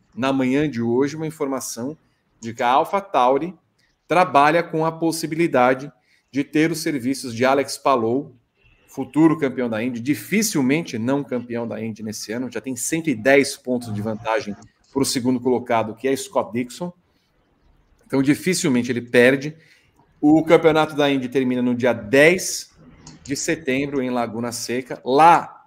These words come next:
por incrível que pareça, ele já deve ser coroado campeão.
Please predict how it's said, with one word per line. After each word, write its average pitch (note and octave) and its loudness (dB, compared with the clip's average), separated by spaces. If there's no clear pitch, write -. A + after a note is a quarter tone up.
por D#3+ 2
incrível D#3+ 0
que E3 -6
pareça, C3 0
ele D#3+ -2
já D#3 4
deve D#3 2
ser D#3 -4
coroado C3 2
campeão. A#2 -8